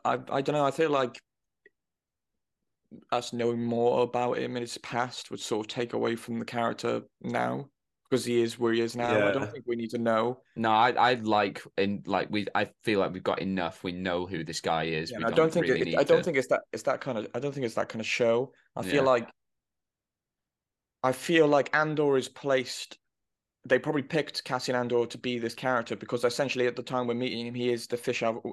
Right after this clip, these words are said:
Speaker 1: he is the fish out of water. Like, he's
Speaker 2: Mm-hmm.
Speaker 1: essentially Harry Potter of the Star Wars world. Like, everyone's showing him around, like, "This is the rebellion." Like, and he's like, "Oh, I didn't know about all this stuff going on."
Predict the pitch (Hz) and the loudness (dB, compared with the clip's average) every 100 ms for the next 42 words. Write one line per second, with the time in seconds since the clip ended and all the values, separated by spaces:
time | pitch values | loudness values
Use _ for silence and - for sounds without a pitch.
0 | - 127 135 127 123 - 127 123 110 117 | -8 -2 0 0 -4 -4 -2 0 0 0
1 | 123 120 101 95 113 _ _ 117 131 135 | 0 0 -4 -6 -10 _ _ -6 -4 -4
2 | 143 165 135 120 127 120 120 127 - - | -2 -2 0 -2 0 -2 -2 -2 -2 -6
3 | - 117 90 82 82 - - - - 127 | -2 -2 -2 -4 -8 -8 -8 -6 -2 -2
4 | 120 120 117 - 120 120 117 120 117 117 | -2 -4 -4 2 2 2 -2 -2 -2 -4
5 | 110 165 160 143 147 147 147 147 151 151 | -4 -4 -6 -2 0 2 2 2 0 0
6 | 131 117 113 113 - 123 117 147 143 123 | 0 -2 -6 -8 -8 -10 -8 -6 -4 -4
7 | 135 131 139 135 110 113 120 - 120 - | -4 -2 0 2 0 0 -4 -6 -6 -4
8 | 120 120 123 | -4 -4 -6